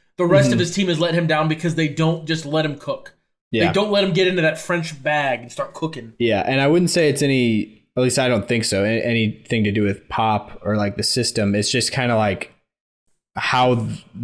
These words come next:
Speaker 2: what the, the decisions that his teammates are making at times is just kinda like,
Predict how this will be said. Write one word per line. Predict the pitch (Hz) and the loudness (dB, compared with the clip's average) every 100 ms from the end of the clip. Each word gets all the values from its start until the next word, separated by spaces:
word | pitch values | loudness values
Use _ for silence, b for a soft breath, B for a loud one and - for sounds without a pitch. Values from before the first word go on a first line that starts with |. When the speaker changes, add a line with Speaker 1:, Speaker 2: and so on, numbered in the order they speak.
| 113 | -2
Speaker 2:
what | 117 131 | 0 0
the, | 131 | 0
the | 123 135 | -2 0
decisions | 131 131 - 160 156 143 120 | 2 0 2 2 2 2 0
that | 117 117 110 | 0 0 2
his | 127 | 0
teammates | - 131 123 110 | 0 0 0 0
are | 104 | 0
making | 98 98 90 - 58 | 0 -2 -4 -8 -10
at | - 101 | -6 -4
times | 107 92 62 - | -4 -4 -6 -4
is | 104 101 | -4 -2
just | 101 - | -4 -4
kinda | 107 98 | -2 0
like, | 92 90 | -2 -4